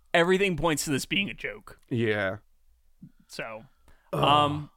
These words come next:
Speaker 1: but yeah. Yeah, so that's, that's this week's episode. Uh, hope you all enjoyed waiting a month to hear that one.
Speaker 2: That,
Speaker 1: Um,
Speaker 2: uh, yeah, apologies. It, uh,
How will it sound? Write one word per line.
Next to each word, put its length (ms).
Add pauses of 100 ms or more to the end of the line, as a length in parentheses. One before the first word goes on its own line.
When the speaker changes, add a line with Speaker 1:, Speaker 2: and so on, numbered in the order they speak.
Speaker 1:
but 160
yeah. 300 (480)
Yeah, 240
so 160
that's, 280
that's 280
this 180
week's 180
episode. 500 (120)
Uh, 280 (400)
hope 260
you 120
all 200
enjoyed 460
waiting 600
a 140
month 340
to 80
hear 200
that 240
one. 260 (140)
Speaker 2:
That, 180
Speaker 1:
Um, 340
Speaker 2:
uh, 520
yeah, 260
apologies. 800
It, 300
uh, 560